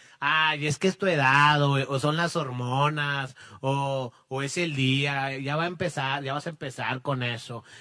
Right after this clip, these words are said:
Es otra cosa que no debes de decir, eh, cuestiones de que, "Ah, es que son las hormonas, es tu edad, o, o es el, el tiempo en que estamos", y demás.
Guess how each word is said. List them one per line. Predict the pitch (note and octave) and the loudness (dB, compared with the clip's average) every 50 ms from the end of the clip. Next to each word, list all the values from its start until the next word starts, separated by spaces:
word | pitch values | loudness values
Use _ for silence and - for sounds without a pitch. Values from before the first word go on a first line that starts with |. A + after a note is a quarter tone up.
| - _ | -20 _
Es | B2+ B2 - - | -20 -14 -10 -8
otra | E3 D#3 - F3 E3 | -8 -6 -4 -6 -6
cosa | - E3+ E3 D3+ E3+ D3 | -6 -6 -8 -8 -10 -8
que | - - C#3 C#3 | -6 -4 -4 -2
no | C#3 C#3+ D#3+ F3 | 0 0 0 0
debes | F3+ F#3 F#3+ F#3 F3+ | 0 0 0 -2 -2
de | E3+ E3 | -2 -2
decir, | D3 C3 B2 - - C3+ C#3+ D3 D3 C#3 - - - - _ - | -2 -2 -2 -2 -2 -2 0 0 -2 -4 -8 -14 -20 -20 _ -8
eh, | D3 C3+ B2+ B2 B2 B2 B2 - | -6 -4 -4 -4 -4 -6 -8 -8
cuestiones | C3 B2 A#2 - B2+ B2 B2+ C3+ C#3+ D3 | -8 -8 -6 -6 -6 -4 -4 -4 -4 -6
de | C#3 C3+ - | -6 -8 -8
que, | - D3 | -8 -8
"Ah, | D3 D#3+ D#3+ E3 | -6 -4 -4 -6
es | D#3 - | -6 -6
que | - D#3+ | -8 -6
son | D3 D3+ D3 D3 C#3+ | -4 -4 -4 -2 -4
las | C#3 C3 - | -4 -4 -6
hormonas, | B2+ B2 B2 C3 C3+ C#3+ D3 D3+ D3+ C#3+ C#3 | -8 -8 -6 -6 -4 -4 -4 -4 -4 -4 -6
es | C#3 B2 - | -8 -8 -6
tu | - C#3 | -4 -4
edad, | B2 A#2+ A#2+ C3 C#3 D3 D3 D3 D3 D3 D3 C#3+ C#3 - - - A#2 - - | -4 -2 -2 -2 0 0 0 -2 -2 -2 -4 -6 -8 -10 -16 -20 -20 -12 -8
o, | C3 C3 C3 B2+ B2+ B2+ B2+ B2+ B2+ C3 - | -6 -4 -4 -4 -4 -6 -6 -8 -8 -8 -8
o | C3 B2 B2 B2 B2 B2 B2 B2+ | -8 -6 -6 -6 -6 -6 -6 -8
es | B2 C3+ C3 - - | -8 -10 -8 -8 -8
el, | D3 D3 C#3 C3+ B2+ | -8 -8 -8 -8 -8
el | C3 B2 A#2+ - | -8 -10 -8 -6
tiempo | - C3+ C3+ C#3+ C#3+ C#3 D#3 | -4 -2 -2 -2 -4 -6 -6
en | D3 C3+ | -6 -8
que | - A#2+ | -12 -14
estamos", | A2+ - - - B2+ C3+ C#3+ D3 D3+ D3+ D3 C#3+ C#3 C#3 C#3 C3 - - - | -16 -10 -6 -4 -2 0 0 -2 -2 -4 -6 -8 -8 -8 -8 -10 -12 -14 -10
y | C3+ B2 | -8 -6
demás. | B2 A#2 A#2 A2+ G#2 G2 E2+ - - - | -6 -6 -6 -6 -8 -10 -10 -10 -14 -20